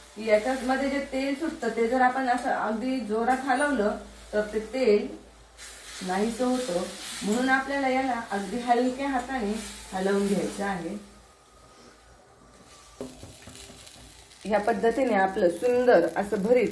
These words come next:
तयार झालेलं आहे. बघू शकता कलर किती सुंदर दिसतोय. हिरवे मटार, लाल टोमॅटो,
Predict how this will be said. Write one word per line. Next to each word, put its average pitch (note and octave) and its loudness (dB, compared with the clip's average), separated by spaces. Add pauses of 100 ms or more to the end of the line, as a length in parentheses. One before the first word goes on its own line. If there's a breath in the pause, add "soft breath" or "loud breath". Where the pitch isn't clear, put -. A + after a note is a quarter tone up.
(120)
तयार E3+ 10
झालेलं E3+ 4
आहे. G3+ 4
बघू F#3+ 2
शकता G3+ -4
कलर E3+ 4
किती E3+ -2
सुंदर E3 4
दिसतोय. E3 0 (500)
हिरवे E3+ 6 (140)
मटार, E3+ 0 (720)
लाल E3 4
टोमॅटो, F3+ 4